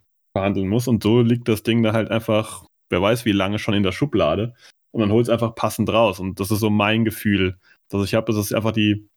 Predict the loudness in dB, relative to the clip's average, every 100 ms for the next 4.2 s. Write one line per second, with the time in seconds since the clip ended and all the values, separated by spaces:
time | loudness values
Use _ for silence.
0 | _ _ 0 0 2 0 2 4 6 4
1 | 4 4 2 0 0 0 0 0 2 2
2 | 4 2 0 0 2 2 2 -2 _ 0
3 | 0 0 0 0 2 0 2 2 2 0
4 | 0 -2